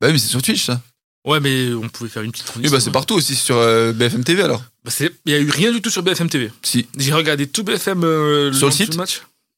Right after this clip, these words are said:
Speaker 2: Je suis web designer, Ridvan. Tout ce qui se passe sur Internet, je sais ce qui se passe.
Speaker 1: Donc, ils ont pas fait d'article ?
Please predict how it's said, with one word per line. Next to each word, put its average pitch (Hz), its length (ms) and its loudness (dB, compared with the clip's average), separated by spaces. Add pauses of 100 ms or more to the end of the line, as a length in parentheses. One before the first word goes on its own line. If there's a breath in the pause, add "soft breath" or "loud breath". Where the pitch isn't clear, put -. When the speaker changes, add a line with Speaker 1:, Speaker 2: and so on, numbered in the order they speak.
Speaker 2:
Je - 60 -4
suis - 100 -4
web 131 100 -2
designer, 127 360 -2
Ridvan. 120 260 -2
Tout - 560 -10
ce - 60 -2
qui - 80 -2
se - 40 -6
passe 170 120 0
sur 156 100 0
Internet, 151 300 -2
je 143 40 -4
sais 135 120 -4
ce 127 40 -6
qui 131 60 -8
se 123 60 -8
passe. 110 200 -6 (160)
Speaker 1:
Donc, 147 300 0
ils 120 140 0
ont - 20 4
pas 139 80 2
fait 170 80 2
d'article ? 143 360 -2